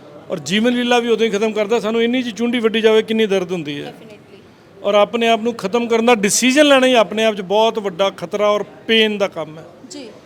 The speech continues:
Speaker 1: ਇਹਦਾ ਮਤਲਬ ਤਸੀਹੇ ਦੇਣ ਵਾਲਿਆਂ ਨੇ, ਅਬੈਟਮੈਂਟ ਕਰਨ ਵਾਲਿਆਂ ਨੇ ਇੰਨਾ ਕੁ ਤੰਗ ਕੀਤਾ ਕਿ ਉਸ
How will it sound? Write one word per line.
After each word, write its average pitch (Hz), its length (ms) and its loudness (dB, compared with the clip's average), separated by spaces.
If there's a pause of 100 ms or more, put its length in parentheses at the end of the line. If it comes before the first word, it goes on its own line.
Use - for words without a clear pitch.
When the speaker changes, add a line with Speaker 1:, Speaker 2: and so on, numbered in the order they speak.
(160)
Speaker 1:
ਇਹਦਾ 220 240 2
ਮਤਲਬ 247 340 0
ਤਸੀਹੇ 254 440 -2
ਦੇਣ 220 240 0
ਵਾਲਿਆਂ 208 320 2
ਨੇ, 214 140 -2
ਅਬੈਟਮੈਂਟ 208 500 0
ਕਰਨ 202 280 -6
ਵਾਲਿਆਂ 196 400 0
ਨੇ 214 400 -2 (220)
ਇੰਨਾ 226 340 2
ਕੁ 247 100 -4
ਤੰਗ 220 280 -2
ਕੀਤਾ 196 540 -4 (680)
ਕਿ 247 320 -2
ਉਸ 240 300 4